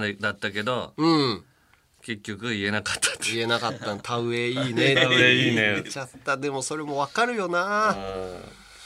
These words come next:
Speaker 1: 構成、えー、できそうなチャンスを作り、<laughs> えー、チャンス失敗部隊。
Speaker 2: チャンス失敗部隊。
Speaker 1: <laughs> あー、まあ、特攻部隊が少ないから、その、え、そっちの子も言えって言ってんだっけ？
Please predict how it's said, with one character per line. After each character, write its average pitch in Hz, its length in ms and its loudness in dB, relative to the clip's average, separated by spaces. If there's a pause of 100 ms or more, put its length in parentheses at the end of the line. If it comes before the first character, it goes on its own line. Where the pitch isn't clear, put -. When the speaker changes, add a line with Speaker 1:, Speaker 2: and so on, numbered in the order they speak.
Speaker 1:
構 127 220 -4
成、 120 340 0 (340)
え 95 880 -4
ー、 87 60 -18
で 117 120 -2
き 123 140 -14
そ 156 180 -4
う - 20 -2
な 101 160 -6
チ 117 120 -12
ャ 107 100 -6
ン 95 60 -12
ス - 160 -18
を 67 140 -16 (400)
作 - 240 -12
り、 110 100 -10
<laughs> - 60 -20 (1000)
え - 20 -2
ー、 185 640 -4
チ 214 60 6
ャ 214 100 6
ン 147 40 0
ス 135 120 -8
失 - 220 -4 (100)
敗 147 180 8
部 135 160 -2
隊。 - 160 -4
Speaker 2:
チ 185 100 2
ャ 175 80 4
ン - 60 -6
ス - 200 -6
失 269 140 -6 (160)
敗 - 160 0
部 127 140 -8
隊。 131 160 -10
Speaker 1:
<laughs> - 80 -14 (1400)
あ - 60 -6
ー、 107 680 2
ま 143 160 2
あ、 139 60 0
特 147 280 -2
攻 170 180 0
部 220 140 2
隊 262 220 8
が 185 80 6
少 185 220 -4
な 240 140 8
い 233 80 6
か 180 140 8
ら、 135 460 8 (640)
そ - 140 -10
の、 156 120 -2
え、 202 200 6
そ 277 160 4
っ 269 40 -4
ち 320 140 0
の 330 100 4
子 320 120 4
も 294 60 4
言 247 100 10
え 247 60 10
っ - 40 10
て - 80 -14
言 226 100 4
っ 214 40 -10
て 247 100 8
ん 208 60 4
だ 113 80 2
っ 98 60 -4
け？ 90 280 -2